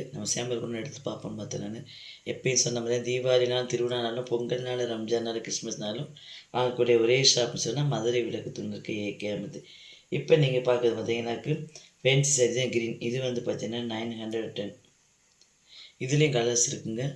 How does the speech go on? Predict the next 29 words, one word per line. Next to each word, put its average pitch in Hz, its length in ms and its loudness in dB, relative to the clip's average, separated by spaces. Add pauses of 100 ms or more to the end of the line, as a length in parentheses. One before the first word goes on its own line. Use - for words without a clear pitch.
(640)
அந்த 101 160 -10 (1800)
கத்திரிப்பு - 400 -8
கலர் 101 260 -4
கலந்துருக்கு. 101 480 -8 (240)
இந்த 104 200 -8
கிரீன் 104 320 -6
கலர். 98 240 -10 (260)
இந்த 107 180 -6
மாதிரி 113 200 -4
கலர்ஸ்ல 101 360 -4
இருக்கு 98 220 -6
உங்களுக்கு. 95 280 -10 (1900)
உங்களுக்கு 143 280 4
இதே 160 180 6
இது 151 160 4
பார்த்தீங்கன்னா 135 480 2
ஃபேன்சி 147 360 4
சாரியில 131 280 4
பார்த்தீங்கன்னா 135 360 4
கம்மி 147 380 4
ரேட்டும் 127 280 2
இருக்கு. - 220 -6 (1120)
நம்ம 127 200 0
இங்க 131 220 0 (100)
வந்து 143 160 6
பார்த்தீங்கன்னா 139 340 4
கம்மி 127 220 0
ரேட்லேருந்து 110 420 0
இருக்குங்க. 98 320 -6